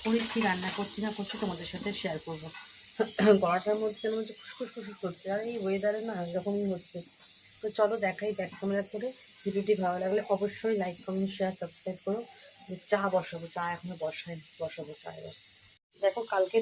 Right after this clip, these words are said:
থোড় কেটেছিলাম, তোমাদের সঙ্গে কাটাটা শেয়ার করিনি। সেই থোড়টা ভাজা বসিয়ে দিয়েছি সর্ষে ফোড়ন দিয়ে। থোড়টা খুব না কচি ছিল, বেশ কচি থোড় খেতে খুব ভালো লাগে। আর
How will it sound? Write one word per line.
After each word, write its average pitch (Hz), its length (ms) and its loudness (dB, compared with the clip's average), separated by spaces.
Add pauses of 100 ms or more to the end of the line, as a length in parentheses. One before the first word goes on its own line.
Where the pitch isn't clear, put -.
থোড় 226 320 6
কেটেছিলাম, 165 500 2 (140)
তোমাদের 202 360 2
সঙ্গে 220 280 6
কাটাটা 190 380 6 (160)
শেয়ার 190 340 8
করিনি। 208 320 6 (840)
সেই 202 280 2
থোড়টা 196 440 6
ভাজা 175 300 4
বসিয়ে 170 380 2
দিয়েছি 160 300 -2
সর্ষে 180 340 4
ফোড়ন 160 300 0
দিয়ে। 160 200 2 (1400)
থোড়টা - 340 2
খুব 240 260 0
না 269 100 6 (120)
কচি 196 320 4
ছিল, 170 220 4 (1080)
বেশ 190 180 0 (100)
কচি 208 300 4
থোড় 214 240 0
খেতে 220 220 0
খুব 226 220 2
ভালো 180 180 6
লাগে। 156 260 2 (3000)
আর 170 100 -6